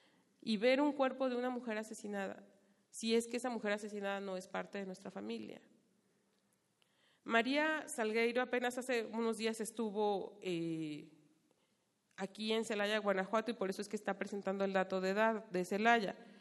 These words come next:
Dice ella que, como ya lo vimos también y lo confirmamos con los datos del Sistema Nacional de Violencia,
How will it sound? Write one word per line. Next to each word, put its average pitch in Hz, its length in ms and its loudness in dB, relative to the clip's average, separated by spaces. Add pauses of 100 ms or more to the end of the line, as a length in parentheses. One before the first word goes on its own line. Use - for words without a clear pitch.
(1000)
Dice 262 380 0
ella 285 260 0
que, 208 540 -2
como 185 220 -2
ya 202 140 0
lo 226 120 0
vimos 226 300 -6
también 208 340 -4
y 214 80 -2
lo 202 120 -2
confirmamos 190 460 -4
con 208 120 -2
los 180 100 -2
datos 196 240 -2
del 180 120 -2
Sistema 202 340 -6
Nacional 185 420 -4
de 196 100 -2
Violencia, 240 640 0